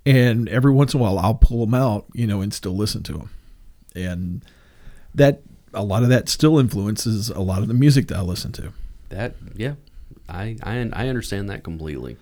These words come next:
Speaker 2: That's, uh,
Speaker 1: Yeah.
Speaker 2: um, that actually reminds me of something. I'm actually making a quick,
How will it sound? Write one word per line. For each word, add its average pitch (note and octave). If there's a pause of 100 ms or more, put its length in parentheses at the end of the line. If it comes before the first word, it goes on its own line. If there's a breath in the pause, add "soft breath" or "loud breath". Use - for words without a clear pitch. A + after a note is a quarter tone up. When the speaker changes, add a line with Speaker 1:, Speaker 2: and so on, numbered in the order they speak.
Speaker 2:
That's, F2+
uh, D#2+
Speaker 1:
Yeah. G2+ (460 soft breath)
Speaker 2:
um, F#2 (1900 soft breath)
that A#2
actually G2+
reminds D2+
me D#2
of D2+
something. - (420)
I'm E2
actually -
making D2+
a -
quick, -